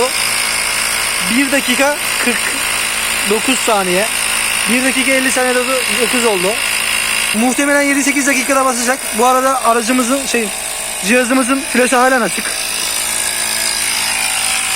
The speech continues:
Yani güzel basıyor. Cihazda hiç ısınma yok şu an. Ya şunu da söyleyeyim, eğer hava basarken yapabiliyorsanız lastiğin sibobunu yukarı getirin.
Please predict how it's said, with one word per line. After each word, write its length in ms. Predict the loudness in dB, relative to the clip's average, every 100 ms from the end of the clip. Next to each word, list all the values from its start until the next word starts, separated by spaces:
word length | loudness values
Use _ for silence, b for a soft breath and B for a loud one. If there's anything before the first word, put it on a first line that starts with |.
| -2 -2 -2 -2 -2 -2 -2 -2 -2 0
Yani 180 | 0 2
güzel 240 | 2 4
basıyor. 340 | 2 0 0 0 -2 -2 -2 -2 -2 -4 -4 -4 -4 -2 -2 -4 -4 -4 -4 -4 -4 -4 -4 -4 -2 0
Cihazda 300 | 4 4 4
hiç 180 | 0 0
ısınma 320 | 0 2 2
yok 140 | 2 0 -2 0
şu 80 | 0
an. 100 | 0 -2 -4 -4 -4 -4 -4 -4 0
Ya 180 | 2 2
şunu 220 | 4 4
da 80 | 4
söyleyeyim, 300 | 4 4 4
eğer 180 | 4 4
hava 280 | 4 4 4
basarken 340 | 2 2 2
yapabiliyorsanız 580 | 2 4 2 4 2 2 -2 -4 0
lastiğin 400 | 2 2 2 4
sibobunu 340 | 2 4 4
yukarı 220 | 4 4
getirin. 340 | 2 2 -2